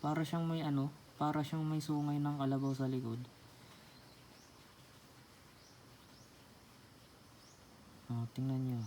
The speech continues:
Ang ganda niya, no? Hindi, hindi natin pwedeng itip, eh. Mas okay na pakawalan na lang natin to sa wild para ano,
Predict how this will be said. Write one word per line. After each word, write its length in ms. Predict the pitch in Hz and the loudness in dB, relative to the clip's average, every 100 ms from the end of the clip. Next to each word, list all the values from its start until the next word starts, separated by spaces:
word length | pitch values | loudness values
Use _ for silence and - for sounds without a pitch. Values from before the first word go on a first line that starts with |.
| 101 | -4
Ang 40 | 127 | -2
ganda 180 | 127 131 147 | 0 0 2
niya, 160 | 175 | 2
no? 160 | 147 127 117 - - - - - - 143 | 2 0 -4 -14 -20 -20 -20 -20 -8 -2
Hindi, 160 | 139 139 151 | 2 4 4
hindi 160 | 151 156 | 2 2
natin 320 | 156 - 156 | 2 0 0
pwedeng 320 | 156 156 160 160 | 2 2 2 0
itip, 240 | - 220 - | -2 -2 0
eh. 160 | 139 127 - - - - - | 0 0 -6 -16 -18 -14 -6
Mas 160 | 147 151 | -2 0
okay 240 | 151 151 | 0 2
na 160 | 156 156 | 0 0
pakawalan 480 | 147 147 151 151 151 | -2 0 0 0 0
na 80 | |
lang 160 | 151 151 | 0 2
natin 320 | 143 139 143 | 2 0 -2
to 160 | 139 139 | -2 -2
sa 80 | 139 | 2
wild 240 | 139 151 147 - - | 2 2 0 -6 -8
para 560 | - 135 139 139 139 135 | 0 2 4 4 2 2
ano, 240 | 135 143 | 0 -2